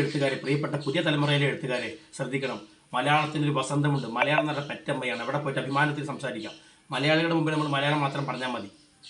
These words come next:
പണ്ട് സമാധാന സാഹിബ് പറഞ്ഞ പോലെ, എന്തിനാണ് ഈ റഷ്യൻ ഭാഷയും അമേരിക്കൻ ഭാഷ സംസാരിച്ച് നമ്മൾ മലയാളിയുടെ മുമ്പിൽ സ്വയം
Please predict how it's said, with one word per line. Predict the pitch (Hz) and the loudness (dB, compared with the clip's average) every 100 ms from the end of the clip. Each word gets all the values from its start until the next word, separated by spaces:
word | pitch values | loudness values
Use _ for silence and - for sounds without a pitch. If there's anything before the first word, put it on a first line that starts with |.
| - _ _ _ - | -20 _ _ _ -2
പണ്ട് | 127 151 | 2 4
സമാധാന | 139 151 151 | 6 6 6
സാഹിബ് | 156 147 | 4 4
പറഞ്ഞ | 139 143 | 4 2
പോലെ, | 139 139 | 2 2
എന്തിനാണ് | 165 165 165 | 4 4 4
ഈ | 147 | 4
റഷ്യൻ | 143 160 156 | 2 2 2
ഭാഷയും | 156 156 135 | 4 2 4
അമേരിക്കൻ | 147 147 160 156 | 2 2 2 2
ഭാഷ | 160 | 2
സംസാരിച്ച് | 143 151 143 147 | 0 0 2 2
നമ്മൾ | 143 139 | 2 4
മലയാളിയുടെ | 139 151 156 | 4 4 4
മുമ്പിൽ | 156 156 - - | 2 2 -2 -6
സ്വയം | - | 0